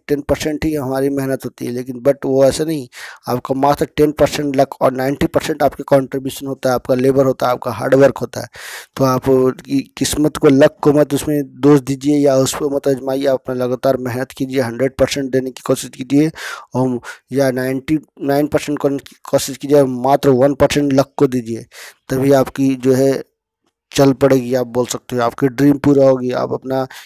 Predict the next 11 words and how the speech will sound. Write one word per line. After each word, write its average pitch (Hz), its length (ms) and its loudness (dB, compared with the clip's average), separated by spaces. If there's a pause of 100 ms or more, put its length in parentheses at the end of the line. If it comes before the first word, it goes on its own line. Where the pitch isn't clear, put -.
(180)
achievement 135 500 -2
को 143 200 2
समय 139 400 -2
पर 139 160 2
प्राप्त 131 340 -4
करोगे। 120 360 -10
तो - 260 -14
अपना 127 200 -10
मेहनत 123 300 -8
जारी 127 320 -6
रखना, 143 440 -8